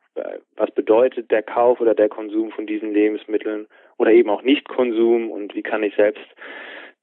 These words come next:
wenn man so will, die persönliche Nachhaltigkeit erhöhen durch die Art und Weise, wie ich mit Lebensmitteln umgehe, dass wir da gerade auch in eine Kerbe schlagen, die einfach ein Stück weit, wenn man so will, bisschen trendy ist,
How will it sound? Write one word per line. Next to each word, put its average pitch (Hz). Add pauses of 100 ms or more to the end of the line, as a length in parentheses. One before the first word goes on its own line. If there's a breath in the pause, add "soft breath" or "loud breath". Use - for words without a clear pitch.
wenn -
man 104
so 107
will, 104
die 107
persönliche 117
Nachhaltigkeit 113
erhöhen 117
durch 113
die 107
Art 104
und 107
Weise, 104
wie 110
ich 107
mit 104
Lebensmitteln 104
umgehe, 117 (440 loud breath)
dass 107
wir 113
da 110
gerade 110
auch 110
in 95
eine 110
Kerbe 110
schlagen, 113
die 107
einfach 104
ein 110
Stück -
weit, 107 (160)
wenn 113
man 107
so 107
will, 104 (880 loud breath)
bisschen 117 (140)
trendy 185
ist, 190